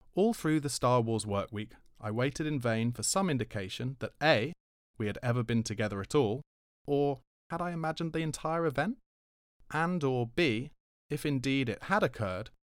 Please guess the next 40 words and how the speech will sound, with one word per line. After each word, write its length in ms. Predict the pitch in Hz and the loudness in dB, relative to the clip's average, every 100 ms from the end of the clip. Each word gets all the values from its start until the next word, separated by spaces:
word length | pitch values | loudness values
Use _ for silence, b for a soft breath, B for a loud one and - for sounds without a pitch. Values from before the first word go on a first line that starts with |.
| _ | _
would 160 | 127 147 | 0 0
it 80 | - | 0
ever 300 | 156 160 180 | 0 2 2
occur 440 | 185 - 135 120 120 | 0 0 0 2 0
again 300 | 120 107 110 | 0 0 0
in 140 | 110 | -2
any 240 | 113 110 | -2 -2
form? 460 | 117 - 165 98 - - _ _ _ _ _ _ _ _ | -2 2 2 2 -2 -18 _ _ _ _ _ _ _ _
I'm 120 | 135 | -4
sure 300 | 131 202 240 220 | 0 2 4 4
that 120 | 151 | 4
on 120 | 139 | 6
our 120 | 120 | 6
relative 420 | 123 165 190 202 | 6 4 2 -2
lists 400 | 131 127 - - | 0 0 0 -2
of 140 | 107 - | -6 -2
priorities 680 | 113 117 113 - 110 127 | 0 2 0 0 -4 -4
as 120 | 123 110 | -4 -2
we 100 | 110 | 0
went 220 | 113 113 | 0 0
about 220 | 113 - | -2 -2
filming, 400 | 110 98 95 113 _ _ _ _ _ _ 139 | -6 -6 -6 -10 _ _ _ _ _ _ -2
I 160 | 170 | 0
might 240 | 180 165 147 | 2 0 0
have 140 | 120 | 0
ranked 300 | 113 123 - | 0 0 -4
as 100 | 131 | -6
high 280 | 117 101 107 | -4 -2 -2
as 160 | 110 | -2
number 240 | 110 104 110 | -2 -2 -4
fifteen 680 | - 196 - - 202 117 | -2 -2 -2 0 2 2
on 140 | 98 92 | 0 -6
his 240 | - 185 | -2 0
agenda, 480 | 120 107 95 104 139 - _ _ _ _ _ _ _ - | 0 -2 -2 -4 -8 -12 _ _ _ _ _ _ _ -4
while 180 | 113 104 | -4 0
Harrison 540 | 160 165 - 170 151 | 0 0 0 -4 -2
was 160 | 104 107 | -2 0
my 260 | 117 120 | 2 4
number 300 | 113 101 101 | 2 2 0
one. 300 | 92 90 87 | -2 -6 -8